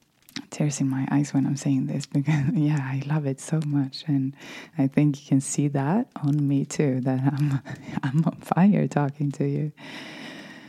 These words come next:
And there was this um, spiritual teacher from the U S, and I'm following him, so you can find him on,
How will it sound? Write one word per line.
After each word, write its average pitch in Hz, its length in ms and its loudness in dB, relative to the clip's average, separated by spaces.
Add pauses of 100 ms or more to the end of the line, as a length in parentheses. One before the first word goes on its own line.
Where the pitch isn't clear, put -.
(360)
And 147 680 6
there 156 400 4
was 175 320 4
this 147 520 0 (880)
um, 139 520 0
spiritual 175 640 2
teacher 170 540 0
from 131 520 4 (360)
the 139 100 2
U 135 280 4
S, 135 380 -4
and 147 560 2
I'm 147 140 2
following 147 480 -2
him, 139 340 -4
so - 180 -10
you 143 340 -4
can 139 180 -6
find 139 280 2
him 131 160 2
on, 131 240 -2